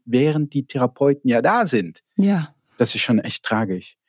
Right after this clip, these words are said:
Speaker 1: Ja, vielen Dank nochmal für diesen Punkt und vielen Dank auch für das Gespräch. Äh, ich fand das sehr spannend. Ich könnte noch eine Stunde weiterreden. Und zum Glück gibt es aber noch für all jene,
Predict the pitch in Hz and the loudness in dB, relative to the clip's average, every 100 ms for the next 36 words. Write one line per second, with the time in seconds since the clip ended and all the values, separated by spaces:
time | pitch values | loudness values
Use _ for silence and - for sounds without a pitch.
0 | _ _ _ - 131 - 151 139 135 135 | _ _ _ 0 0 2 2 2 0 -2
1 | 127 127 117 113 104 139 147 156 - 151 | 0 0 0 -4 0 0 2 0 0 0
2 | 147 147 127 127 123 - 139 135 127 120 | 0 -2 0 0 0 -2 0 2 2 0
3 | 120 113 - _ _ _ - - - 113 | 0 -4 -10 _ _ _ -10 -4 0 0
4 | - 120 - - 110 147 190 - - _ | 0 -2 -4 -2 0 0 -2 -6 -18 _
5 | 120 110 104 104 110 110 107 113 101 - | -2 0 -2 -6 -10 -8 -8 -10 -12 -8
6 | 113 123 147 151 _ - _ _ - - | -2 2 0 -2 _ -20 _ _ -20 -2
7 | 123 123 113 110 101 - 113 - - 120 | 0 2 2 0 -2 0 0 -2 -2 0
8 | 110 101 117 135 107 95 92 110 135 139 | 0 0 -2 0 -2 -2 -4 -2 -2 -2
9 | 113 110 107 - 113 117 147 175 165 151 | -2 -2 -2 0 0 2 0 0 -2 0
10 | 151 - 147 151 151 151 - - 123 - | 0 2 2 2 2 0 -2 -2 -2 0
11 | 135 131 127 160 151 135 | 0 0 0 0 2 0